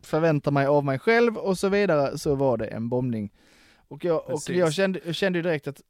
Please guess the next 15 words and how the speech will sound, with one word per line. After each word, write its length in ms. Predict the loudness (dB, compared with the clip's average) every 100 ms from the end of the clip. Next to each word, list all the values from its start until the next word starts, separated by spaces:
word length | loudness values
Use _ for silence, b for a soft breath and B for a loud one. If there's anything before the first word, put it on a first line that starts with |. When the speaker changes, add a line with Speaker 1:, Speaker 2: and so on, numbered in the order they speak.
| _ -14
Speaker 1:
att 160 | -12
du, 440 | -12 -8 -2 -2 -2
du 180 | -4 -2
kör 280 | 2 2
ju 200 | 2 0
en 120 | -2 -4
kvart, 300 | -2 -2 -2
tjugo 260 | -2 0
minuter, 400 | 0 -4 -4 -8
sa 180 | -6 -4
jag 100 | -4
till 100 | -6
den 60 | -8
här, 420 | -6 -8 -10 -10
eh, 60 | -10